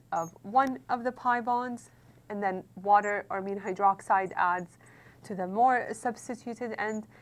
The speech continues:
and bromine adds to the less substituted end of that carbon-carbon double bond. Okay? So if we have an excess amount of hydrohalogenation, then again,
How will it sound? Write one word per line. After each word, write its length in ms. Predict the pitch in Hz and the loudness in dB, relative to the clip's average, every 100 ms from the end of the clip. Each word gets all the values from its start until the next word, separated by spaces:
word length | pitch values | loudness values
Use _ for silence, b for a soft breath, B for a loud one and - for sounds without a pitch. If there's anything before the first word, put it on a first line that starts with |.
| B B | B B
and 160 | 208 190 | -6 -2
bromine 440 | 185 190 190 190 - | -2 -2 -2 -4 -2
adds 560 | 170 160 165 175 - - - _ | -2 -2 -4 -8 -18 -20 -20 _
to 140 | - | -8
the 160 | 190 175 | -4 -4
less 540 | 175 190 190 - - - b b _ | 2 2 2 -6 -16 -20 b b _
substituted 880 | - - 170 - 185 - - - 165 - | -14 -6 -6 -6 -16 -16 -16 -14 -12 -10
end 200 | 170 170 | -8 -8
of 120 | 160 | -4
that 200 | 180 - | -6 -6
carbon-carbon 840 | - 170 170 165 - 165 165 160 | -10 -10 -10 -12 -12 -12 -12 -12
double 240 | - - | -12 -12
bond. 200 | - - - - - _ _ _ _ b b b b b b b b b b b _ | -12 -14 -16 -20 -20 _ _ _ _ b b b b b b b b b b b _
Okay? 300 | 208 - 311 - - _ _ _ _ _ _ _ _ _ _ _ _ _ _ _ _ - - | -14 -10 -10 -12 -20 _ _ _ _ _ _ _ _ _ _ _ _ _ _ _ _ -20 -20
So 320 | - 208 175 | -2 0 0
if 140 | 208 - | -4 -6
we 60 | |
have 200 | 233 220 | 2 2
an 120 | 214 - | 2 0
excess 400 | 208 - 269 294 | -2 -2 -6 -2
amount 440 | 240 220 226 - | 2 2 2 0
of 640 | 214 202 190 190 185 185 - | 2 4 6 4 2 0 -2
hydrohalogenation, 1160 | - 196 220 214 196 190 214 196 202 339 349 | 0 2 0 2 0 0 -2 -2 -2 -4 -4
then 140 | 220 175 | -2 -4
again, 320 | 175 151 | 0 0